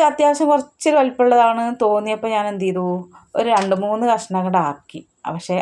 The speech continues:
അത് രണ്ട് മൂന്ന് കഷ്ണം ആക്കിയപ്പോൾ അത് ശരിയായില്ല. അപ്പോൾ ഞാൻ എന്ത് ചെയ്തു,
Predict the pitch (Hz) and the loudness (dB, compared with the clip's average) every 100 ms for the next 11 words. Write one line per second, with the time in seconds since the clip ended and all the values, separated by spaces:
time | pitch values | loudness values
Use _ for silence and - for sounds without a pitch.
0 | - 180 175 175 185 202 214 208 180 - | -4 -4 -4 -4 -6 -6 -4 -4 -4 -4
1 | 175 175 170 160 165 165 156 160 165 110 | -4 -4 -6 -6 -6 -6 -6 -4 -6 -6
2 | - _ _ _ - - - 185 202 202 | -16 _ _ _ -20 -10 -6 -2 -2 -2
3 | 190 180 180 | -2 -2 0